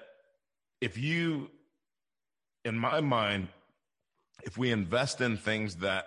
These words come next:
outpace inflation, right, throughout history, and if we can't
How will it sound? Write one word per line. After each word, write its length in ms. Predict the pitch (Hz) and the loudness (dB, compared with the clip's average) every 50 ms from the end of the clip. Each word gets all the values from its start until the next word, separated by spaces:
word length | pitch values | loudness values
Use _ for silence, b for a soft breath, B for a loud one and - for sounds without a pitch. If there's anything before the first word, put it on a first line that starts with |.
| - - | -6 -4
outpace 580 | - 113 113 - - - 101 104 107 101 - - - _ _ _ _ _ _ _ - | -2 -2 -2 -2 -4 -4 -4 -2 -2 -4 -6 -10 -16 _ _ _ _ _ _ _ -8
inflation, 760 | 101 95 85 - - 101 120 131 131 - - 78 80 95 107 104 - _ _ _ _ _ _ _ _ _ _ _ _ _ _ _ _ _ _ _ _ _ _ _ _ _ - | -8 -6 -6 -6 -4 -2 0 0 0 -2 -4 -6 -6 -8 -8 -12 -16 _ _ _ _ _ _ _ _ _ _ _ _ _ _ _ _ _ _ _ _ _ _ _ _ _ -2
right, 300 | 90 92 95 110 123 - - - - | 0 0 2 0 0 -4 -8 -14 -12
throughout 340 | - 101 104 104 95 90 80 | -6 0 0 2 2 0 0
history, 600 | - 117 127 - - - 101 85 82 87 101 107 - - _ _ _ _ _ _ _ _ _ _ _ _ _ _ _ _ _ _ - - - | -2 -4 -4 -4 -4 -4 -4 -4 -2 -4 -6 -6 -10 -16 _ _ _ _ _ _ _ _ _ _ _ _ _ _ _ _ _ _ -12 -6 -4
and 100 | 123 113 | -4 -2
if 120 | 101 90 | -2 -4
we 80 | 107 101 | -4 -6
can't 760 | - - - - 117 139 156 165 160 151 139 139 - - | -6 -8 -6 -2 0 2 4 4 4 2 2 0 -4 -12